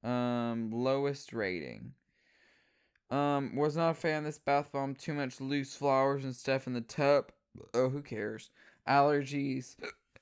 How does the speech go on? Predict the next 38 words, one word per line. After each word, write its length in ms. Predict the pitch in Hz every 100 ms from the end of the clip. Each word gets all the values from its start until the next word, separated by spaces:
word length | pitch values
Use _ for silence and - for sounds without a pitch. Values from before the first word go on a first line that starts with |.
| -
and 200 | 143 135
a 40 |
mess. 600 | 120 139 156 151 160 - - _ _ _ _ _ _ _ _ _ _ _ _ -
There's 420 | 135 135 135 127
no 140 | 143
incantation. 600 | 139 135 131 143 135 139
It 60 | 131
was 100 | 131
supposed 260 | - 131 -
to 60 |
be 60 | 127
used 260 | 127 123
with 300 | 127 120 113
cheese. 460 | - - 131 123 - _ -
It 80 | 113
was 160 | 117
supposed 220 | - 120
to 40 | -
be 60 | 123
used 380 | 123 123 123
in 180 | - 120
the 80 | 113
cheesecloth 760 | 107 120 123 123 - 110 110 -
wrap. 380 | 123 123 120 - _ _ _ -
The 60 |
huge 360 | 120 131 131 120
mess 360 | 131 127 127 -
in 120 | 117
the 80 | 110
bath 360 | 110 117 127
would 120 | 117
have 80 | 117
been 140 | 120 113
frustrating 640 | - 123 - 123 117 120
enough, 160 | 123 123
but 80 | 110
it's 200 | 110 110
not. 260 | 127 120